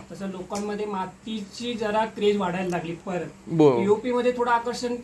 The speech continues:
Speaker 1: चांगलं दिसतं,
Speaker 2: चांगलंच दिसतं, हो,
Speaker 1: अ,
Speaker 2: हो.
Speaker 1: दिसतं, पण मातीमध्ये पण दिसेल थोडा, थोडासा इम्प्रूव्हमेंट व्हायला वेळ लागेल.
Speaker 2: हम्म.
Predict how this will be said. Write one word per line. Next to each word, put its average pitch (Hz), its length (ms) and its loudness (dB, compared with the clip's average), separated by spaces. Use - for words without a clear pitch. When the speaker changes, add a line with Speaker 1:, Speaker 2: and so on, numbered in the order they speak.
Speaker 1:
चांगलं 220 260 2
दिसतं, 196 140 4
Speaker 2:
चांगलंच 147 320 6
दिसतं, 135 280 2
हो, 123 140 2
Speaker 1:
अ, 117 120 0
Speaker 2:
हो. 117 80 2
Speaker 1:
दिसतं, 175 380 -10
पण 190 180 -8
मातीमध्ये 208 640 -4
पण 214 220 0
दिसेल 226 380 0
थोडा, 220 300 2
थोडासा 220 260 0
इम्प्रूव्हमेंट 220 380 0
व्हायला 214 220 2
वेळ 202 220 -2
लागेल. 175 280 -4
Speaker 2:
हम्म. 131 220 4